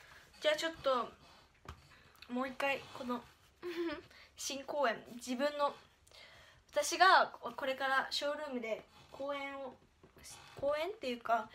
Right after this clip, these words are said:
自分でセットリストとかも考えて、カラオケ配信をしたいんですけど、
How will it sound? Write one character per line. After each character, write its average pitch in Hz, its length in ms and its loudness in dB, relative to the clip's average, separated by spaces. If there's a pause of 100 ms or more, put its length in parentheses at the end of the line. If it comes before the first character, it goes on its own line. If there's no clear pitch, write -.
(160)
自 - 140 -8
分 269 140 -2
で 262 80 -4
セ 269 140 0
ッ 254 40 -4
ト 285 120 -4
リ 339 100 2
ス 349 100 -2
ト 247 120 -4
と 240 100 -10
か 226 80 -4
も 220 140 -4
考 247 140 -2 (120)
え 247 140 2
て、 277 420 0 (240)
カ - 140 0
ラ 269 100 2
オ 262 60 -4
ケ 285 100 -4
配 285 160 2
信 233 160 -6
を 233 60 -10
し 233 80 -10
た 247 100 -4
い 233 80 -6
ん 220 60 -12
で 220 80 -12
す - 100 -14
け 240 100 -14
ど、 302 300 -4